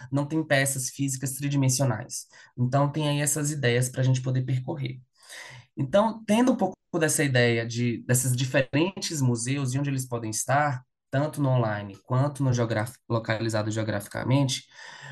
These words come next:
é, um, algumas autoras muito importantes na área de educação museal online, como a Edmeia Santos, a Frida Marte,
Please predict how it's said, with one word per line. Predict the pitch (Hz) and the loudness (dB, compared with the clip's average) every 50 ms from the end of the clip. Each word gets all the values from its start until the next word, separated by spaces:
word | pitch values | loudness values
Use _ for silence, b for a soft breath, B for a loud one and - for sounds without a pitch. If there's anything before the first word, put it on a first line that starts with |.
| 127 127 B B B - | -14 -14 B B B 2
é, | 123 127 127 127 123 123 120 120 | 4 6 6 6 6 6 4 4
um, | 151 160 165 160 - | 4 2 2 0 2
algumas | - 147 147 156 185 208 202 190 | 2 2 4 4 4 2 4 4
autoras | 190 185 170 - 165 151 151 160 160 156 - - 160 | 4 4 2 0 -2 0 0 0 0 0 -2 -2 -2
muito | 160 175 196 - 233 | -2 -2 -2 -2 -4
importantes | - - 175 170 - 151 143 139 - | -6 -6 -6 -2 -2 0 0 0 2
na | 135 127 | 2 4
área | 127 123 123 | 4 4 4
de | 123 131 | 2 2
educação | 127 127 127 127 123 - 131 127 | 0 0 0 -2 -2 0 0 2
museal | 123 117 113 117 110 107 | 2 2 0 0 -2 0
online, | 107 113 131 139 139 135 123 120 | 0 0 0 0 2 0 0 -2
como | - 127 127 123 | 0 -2 0 0
a | 120 | 0
Edmeia | 120 120 120 117 120 131 | -2 -2 -2 -2 -2 -2
Santos, | 127 - - 127 127 131 131 123 117 117 - 113 117 | -2 -2 -2 0 0 2 2 2 0 -2 -4 -6 -8
a | 120 | -8
Frida | - - 117 110 117 123 | -8 -8 -8 -4 -2 0
Marte, | 123 123 117 123 131 135 127 123 123 - - - | 0 0 2 2 2 2 0 -2 -4 -6 -8 -12